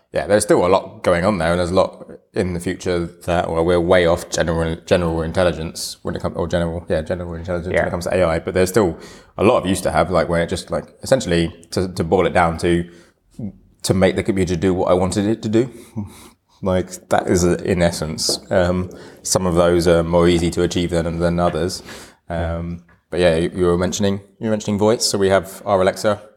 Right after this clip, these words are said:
Speaker 1: Don't really use it. And I was looking
Speaker 2: Do
Speaker 1: at
Speaker 2: you have
Speaker 1: it.
Speaker 2: one at home?
Speaker 1: No, I keep thinking about taking this one home, and I think I will do.
Speaker 2: Yeah.
Speaker 1: But yeah, I think it's done amazingly well. Like, it, it did amazingly well last year, and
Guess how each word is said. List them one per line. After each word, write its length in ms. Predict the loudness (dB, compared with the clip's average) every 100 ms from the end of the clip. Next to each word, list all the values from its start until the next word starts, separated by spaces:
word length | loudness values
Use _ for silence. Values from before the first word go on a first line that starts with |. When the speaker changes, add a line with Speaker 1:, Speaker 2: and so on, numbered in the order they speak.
| -20 _ _ -2
Speaker 1:
Don't 140 | -2
really 160 | 0 -2
use 140 | 2
it. 140 | 2 4
And 80 |
I 40 | 2
was 100 | 4
looking 220 | 2 4
Speaker 2:
Do 60 | 4
Speaker 1:
at 40 |
Speaker 2:
you 60 | 4
have 80 |
Speaker 1:
it. 20 | 2
Speaker 2:
one 100 | -2
at 80 |
home? 220 | -4 -6 -8 _ -20 _ _ 0
Speaker 1:
No, 360 | 4 6 4 0
I 80 |
keep 180 | -2 0
thinking 120 | 0
about 140 | 0 0
taking 140 | -2
this 140 | -2 -4
one 80 | -4
home, 120 | -2
and 80 | -2
I 40 |
think 140 | -4
I 60 | -4
will 160 | -2 -2
do. 220 | -4 -6 -10 -16
Speaker 2:
Yeah. 120 | -16 0
Speaker 1:
But 500 | 2 2 -2 -20 _ _ 0
yeah, 340 | 2 2 -4 -2
I 80 |
think 260 | 0 0 -4 -14 _ _ _ -6
it's 160 | -4 0
done 200 | 0 2
amazingly 360 | 2 0 0
well. 220 | 2 2
Like, 100 | 2 -2
it, 80 |
it 140 | -2 0
did 160 | 2
amazingly 340 | 2 0 0 0
well 140 | 0
last 260 | 2 2 2
year, 200 | 2 2
and 340 | 0 -4 -6